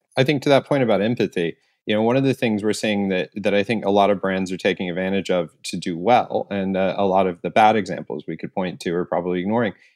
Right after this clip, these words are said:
is a sense of humility and empathy. I think a, a sense that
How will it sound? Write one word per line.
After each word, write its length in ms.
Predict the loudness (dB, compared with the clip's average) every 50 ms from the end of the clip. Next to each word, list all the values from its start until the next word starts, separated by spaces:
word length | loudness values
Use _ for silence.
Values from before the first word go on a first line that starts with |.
| _ -2
is 140 | 0 0
a 60 | 0 0
sense 280 | 0 -2 -2 -2 -2
of 80 | -6 -4
humility 540 | -2 -2 0 2 2 2 0 0 -2 -2 -4
and 100 | -4 -4
empathy. 460 | -4 -4 -6 -8 -10 -12 -14 -18 -20 _ _ _ _ _ _ -2
I 60 | -2
think 300 | 0 2 2 0 0 -2 -2
a, 220 | -2 0 2 2
a 40 | 0 0
sense 300 | 2 0 0 0 0 0
that 220 | -2 -2 -2